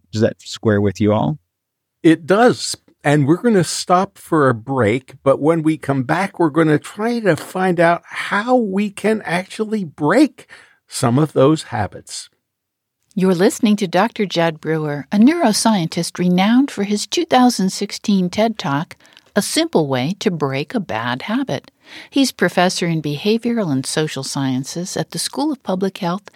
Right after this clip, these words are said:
Speaker 3: and psychiatry at the medical school at Brown University. He's also a research affiliate at M I T. His books include The Craving Mind and Unwinding Anxiety. Today we're talking about his brand new book,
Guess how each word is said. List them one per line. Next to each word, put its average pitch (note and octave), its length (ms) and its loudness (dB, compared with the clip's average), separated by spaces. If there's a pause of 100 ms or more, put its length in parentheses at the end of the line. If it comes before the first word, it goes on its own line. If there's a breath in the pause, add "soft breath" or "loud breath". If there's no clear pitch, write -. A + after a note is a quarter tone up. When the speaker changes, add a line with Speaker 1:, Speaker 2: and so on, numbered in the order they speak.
(260 soft breath)
Speaker 3:
and A#3+ 140 4
psychiatry B3+ 680 0
at F#3+ 120 -4
the A3+ 60 2
medical F3 440 2
school - 420 -6
at D3 160 -10
Brown D#3 340 0
University. B2+ 800 -4 (400 soft breath)
He's F3+ 220 -2
also G3+ 440 0
a A3 200 0
research D#3+ 560 -4
affiliate D3+ 500 -4
at - 160 -6
M B2+ 180 -4
I C#3 120 -4
T. A3 420 -8 (580 loud breath)
His F3 220 0
books G3+ 340 0
include C4 640 -4 (180)
The D3+ 100 -4
Craving G3 520 0
Mind C#3 600 -4
and D#3 400 -6 (100)
Unwinding F3+ 800 0
Anxiety. E3+ 800 -6 (480 loud breath)
Today A3+ 340 2
we're A#3+ 160 2
talking B3 420 2
about A3 320 -2
his A3+ 220 -2
brand E3+ 580 -2
new C#3+ 240 -4
book, C3 440 -10